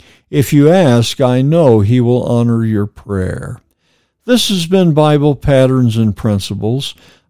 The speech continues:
My name is Dan R. Crouch, sharing another Bible truth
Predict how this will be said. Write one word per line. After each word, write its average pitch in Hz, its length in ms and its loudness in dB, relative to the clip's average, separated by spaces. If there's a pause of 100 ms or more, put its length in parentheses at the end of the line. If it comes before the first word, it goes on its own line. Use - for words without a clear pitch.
My 156 260 0
name 175 380 2
is 135 160 0
Dan 165 320 2
R. 156 240 -2
Crouch, 110 500 -2
sharing 160 500 0
another 156 380 0
Bible 147 540 -2
truth 117 580 -2